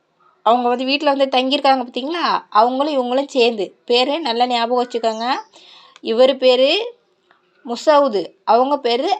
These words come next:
அஸ்ஸவுதும். சரியா? தங்குறாங்க. அப்போ தம்மோட திருமேனியில ஒரு சிறு கம்பளி துணி போட்டு,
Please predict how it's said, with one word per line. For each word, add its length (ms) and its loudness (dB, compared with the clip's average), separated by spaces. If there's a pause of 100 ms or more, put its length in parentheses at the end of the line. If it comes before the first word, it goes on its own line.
அஸ்ஸவுதும். 640 0 (380)
சரியா? 520 -2 (2500)
தங்குறாங்க. 580 0 (520)
அப்போ 640 -2 (380)
தம்மோட 520 2 (140)
திருமேனியில 760 0 (220)
ஒரு 260 -2
சிறு 320 -4
கம்பளி 400 -2
துணி 240 -4
போட்டு, 760 -2